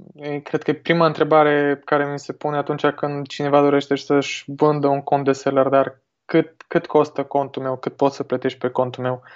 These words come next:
Uh, acum, conturile astea, vezi tu, uh, diferă prețurile la ele de la, a, vechimea lui, de la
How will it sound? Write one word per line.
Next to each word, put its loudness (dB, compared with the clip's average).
Uh, 6
acum, 0
conturile 0
astea, 2
vezi -4
tu, 2
uh, -2
diferă 4
prețurile 2
la 4
ele 2
de 0
la, 4
a, 2
vechimea 2
lui, -4
de 0
la 4